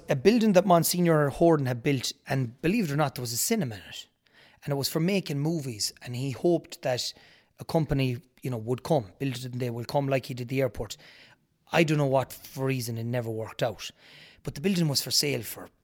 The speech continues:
eleven years. And I was so excited that, you know, the airport was gonna be a great place to be, la, la, la. Anyways, auctioneer, deal done Friday night. I celebrated like mad at the S F A Awards. Ring him Monday, meet you now at your deposit.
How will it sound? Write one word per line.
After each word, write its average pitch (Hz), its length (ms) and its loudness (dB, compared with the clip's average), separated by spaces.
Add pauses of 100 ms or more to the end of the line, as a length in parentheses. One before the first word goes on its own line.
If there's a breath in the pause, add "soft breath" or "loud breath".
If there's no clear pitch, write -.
(220)
eleven 117 380 -6
years. 101 380 -14 (380)
And 110 320 -6 (440 soft breath)
I 160 140 6
was 143 140 -2
so 151 220 2
excited 123 460 -2
that, - 300 -12
you 131 60 -8
know, 110 280 -10
the 131 140 -4
airport 135 260 -6
was - 80 -12
gonna 117 140 -8
be 117 100 -4
a 110 40 -8
great 123 220 -4
place 117 200 -10
to - 80 -14
be, 117 180 -8
la, 107 140 -8
la, 95 120 -14
la. - 120 -16 (600 loud breath)
Anyways, - 320 4 (320)
auctioneer, 156 640 2 (180)
deal 156 200 -6
done 139 180 0
Friday 127 280 -4
night. 120 360 -8 (760)
I 135 260 0
celebrated 156 580 4
like 139 160 0
mad 135 240 2
at 120 80 -10
the 131 100 -4
S - 160 -4
F 135 60 -8
A 131 80 2
Awards. 123 520 -2 (840)
Ring 156 240 2
him 147 100 4
Monday, 135 320 2
meet 123 280 0
you 135 60 -2
now 127 140 2
at - 100 -6
your 120 60 -8
deposit. 120 560 -2